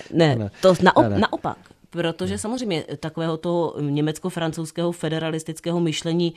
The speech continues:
Speaker 1: eh, to je věc, o které se tady mluví dlouho, nebo vy jste si toho nikdy nevšiml, že by, eh, tady bylo spojenectví Německa s Francií?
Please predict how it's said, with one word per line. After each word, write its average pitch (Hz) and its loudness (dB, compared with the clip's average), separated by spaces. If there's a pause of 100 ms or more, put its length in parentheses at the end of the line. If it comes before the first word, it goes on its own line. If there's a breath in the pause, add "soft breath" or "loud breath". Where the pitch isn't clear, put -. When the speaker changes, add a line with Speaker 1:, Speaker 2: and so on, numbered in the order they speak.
(280 loud breath)
Speaker 1:
eh, 135 -6
to - 0
je 185 6
věc, 175 2
o - -6
které 156 -2
se 156 -6
tady 170 4
mluví 170 2
dlouho, 170 2
nebo 165 0 (160 loud breath)
vy 151 -2
jste 160 -2
si 160 -2
toho 170 4
nikdy 160 4
nevšiml, 269 0
že 254 -4
by, 226 -2 (340 loud breath)
eh, 165 2 (100)
tady 170 2
bylo 170 2
spojenectví 165 2
Německa 156 2
s - -10
Francií? 147 -4